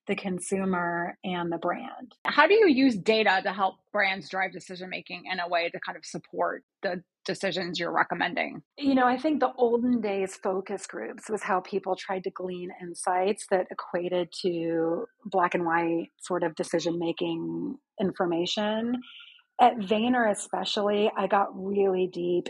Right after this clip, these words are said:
Speaker 1: into some, some of the mechanisms you can use on social to measure even things like targeting and retargeting,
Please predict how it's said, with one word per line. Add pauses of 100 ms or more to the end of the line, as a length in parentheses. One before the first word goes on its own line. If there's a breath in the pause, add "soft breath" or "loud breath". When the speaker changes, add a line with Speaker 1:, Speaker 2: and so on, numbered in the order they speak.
Speaker 1:
into
some, (120)
some
of
the (500)
mechanisms
you
can
use
on
social
to
measure
even
things
like (220)
targeting
and
retargeting,